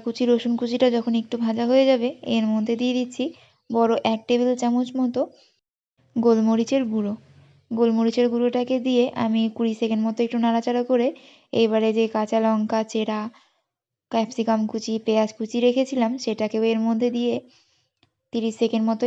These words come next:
একটু নেড়ে নিচ্ছি। এর থেকে বেশি কিন্তু এটাকে ভাজা যাবে না, তাহলে এর যে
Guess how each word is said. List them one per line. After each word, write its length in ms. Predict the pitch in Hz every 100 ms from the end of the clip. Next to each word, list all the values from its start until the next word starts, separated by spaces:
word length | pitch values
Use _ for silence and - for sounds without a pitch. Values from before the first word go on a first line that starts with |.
| -
একটু 180 | 233 - 240
নেড়ে 220 | 240 240
নিচ্ছি। 320 | 247 247 294 320 - 226
এর 100 | 220 240
থেকে 180 | 233 254
বেশি 240 | 247 254 247
কিন্তু 240 | 247 240 226
এটাকে 280 | 220 214 294 - - _ _ - _ - 226 220
ভাজা 220 | 214 214
যাবে 240 | 214 214 220
না, 100 | 277 330
তাহলে 260 | 220 220 220 226
এর 80 |
যে 80 | 208